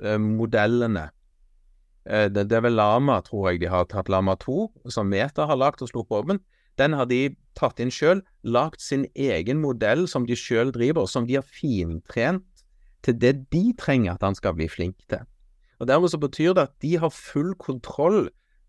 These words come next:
over hva den språkmodellen svarer de. Og dermed så blir de uavhengig av hva Google, Anthropic og OpenAI måtte finne på med sine modeller. Og så gir de meg som sluttbruker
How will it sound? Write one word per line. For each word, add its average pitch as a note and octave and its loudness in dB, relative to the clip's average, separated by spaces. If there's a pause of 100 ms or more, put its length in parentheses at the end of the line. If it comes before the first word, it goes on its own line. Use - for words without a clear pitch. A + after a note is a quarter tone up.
(140)
over A2+ 2 (160)
hva A#2+ 0 (160)
den A#2+ 0
språkmodellen A#2 0
svarer G2+ -4
de. C#3+ 2 (420)
Og B2 -2
dermed C#3+ 2
så C3 -2
blir B2 2
de C#3 -4 (100)
uavhengig C3+ 0 (100)
av A2+ 2 (100)
hva G#2 -2
Google, A#2 0
Anthropic - -4
og G2 -2
OpenAI A#2 0
måtte G#2 -2
finne G2+ -2
på C3+ 0 (260)
med A#2 -6
sine A2+ -2
modeller. G2+ 0 (580)
Og D3+ -2
så D#3 0
gir B2 4
de B2 2
meg A#2 2
som B2 -8
sluttbruker D#3 0